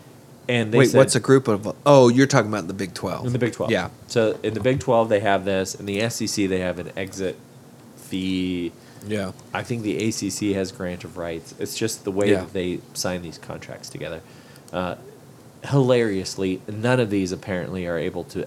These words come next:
Speaker 1: actually be, um, are, they actually hold up. Like, we, we can't, we can't hold anybody to these contracts, so really what's the point?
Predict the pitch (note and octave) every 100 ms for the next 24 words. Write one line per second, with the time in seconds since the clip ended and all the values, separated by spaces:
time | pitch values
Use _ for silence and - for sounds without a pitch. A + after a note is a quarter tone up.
0 | - F2 - G2 F#2 E2 F2+ E2 E2 -
1 | - - - - - F2+ F2+ E2+ D#2+ D#2+
2 | - - - - - - - - - -
3 | - - - - G2 - G#2+ A#2 G#2+ -
4 | G2+ F#2 F2 D2+ - - - - - -
5 | F2 E2 - - F#2 F#2+ - - G#2+ G2
6 | - F#2+ - - - G2+ G2+ - A2+ -
7 | - G#2+ F#2 A#1+ G2 F2+ F#2 F2 D#2 E2+
8 | F2 - G2+ F#2+ G2 F2 - F2+ G2 F#2
9 | E2+ E2+ - - - C#2+